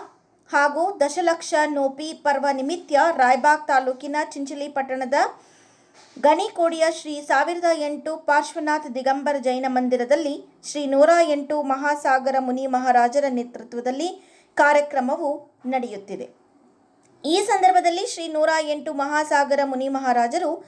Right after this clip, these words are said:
ಹತ್ತೊಂಬತ್ತು ದಿನಗಳವರೆಗೆ ಅನ್ನ, ನೀರು, ಆಹಾರವನ್ನು ತ್ಯಜಿಸಿ ಉಪವಾಸ ವ್ರತ ಕೈಗೊಂಡಿದ್ದಾರೆ. ಅವರು ಇದೇ ಸೆಪ್ಟೆಂಬರ್ ಇಪ್ಪತ್ತಾರರಂದು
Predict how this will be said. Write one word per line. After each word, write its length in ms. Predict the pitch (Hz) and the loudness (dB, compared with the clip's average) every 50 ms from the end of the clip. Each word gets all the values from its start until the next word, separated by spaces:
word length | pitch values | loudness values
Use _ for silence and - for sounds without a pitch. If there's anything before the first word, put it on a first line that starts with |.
| - - - - - - _ _ - | -20 -20 -20 -20 -20 -20 _ _ 2
ಹತ್ತೊಂಬತ್ತು 840 | 370 381 370 370 - 539 494 480 453 427 403 403 - 392 392 370 - | 2 2 2 2 0 0 0 0 0 0 0 0 -2 -4 -4 -4 -4
ದಿನಗಳವರೆಗೆ 800 | 311 302 311 311 294 302 285 277 269 269 269 269 269 247 302 330 | -4 -6 -4 -2 0 2 2 2 2 2 0 0 -2 -2 -2 -2
ಅನ್ನ, 380 | 330 - 240 262 277 285 285 285 302 359 359 - 240 | -2 -2 -2 -4 -4 -4 -2 -2 -2 -2 -2 -4 -6
ನೀರು, 400 | 240 240 247 254 247 269 320 330 | -4 -2 -2 -2 -2 -2 -2 -2
ಆಹಾರವನ್ನು 920 | - 247 240 247 247 240 262 247 247 240 226 233 220 220 220 220 220 - | -2 0 0 0 0 2 2 4 4 4 2 0 -2 -4 -6 -6 -6 -4
ತ್ಯಜಿಸಿ 640 | 240 233 233 233 277 277 - 339 359 508 - - _ _ _ _ - - - - - - | -4 -4 -4 -4 -8 -10 -8 -6 -6 -6 -6 -8 _ _ _ _ -20 -20 -20 -20 0 2
ಉಪವಾಸ 540 | 294 330 330 370 370 359 330 294 294 294 302 269 | 2 4 6 6 6 6 4 4 2 0 -4 -2
ವ್ರತ 240 | 247 247 240 247 262 285 | -2 -4 -4 -4 -6 -6
ಕೈಗೊಂಡಿದ್ದಾರೆ. 760 | 294 294 233 214 202 208 202 208 220 208 190 190 180 156 131 - - _ _ _ _ _ _ _ _ _ _ _ - _ _ - | -6 -8 -10 -10 -10 -14 -14 -14 -16 -12 -6 -6 -6 -6 -6 -12 -18 _ _ _ _ _ _ _ _ _ _ _ -20 _ _ 2
ಅವರು 380 | 269 269 285 294 330 269 254 | 4 4 4 2 2 -4 -6
ಇದೇ 260 | - 262 247 285 294 | -8 -2 2 2 2
ಸೆಪ್ಟೆಂಬರ್ 500 | 294 294 311 - - - 294 285 285 277 | 2 0 -6 -4 -2 -2 -2 0 0 -2
ಇಪ್ಪತ್ತಾರರಂದು 1160 | 262 254 262 277 262 262 - 262 254 254 262 277 269 269 277 294 285 349 415 392 - _ _ | -2 -4 -2 -4 -4 0 4 4 4 4 4 2 0 -2 -4 -4 -4 -6 -6 -6 -10 _ _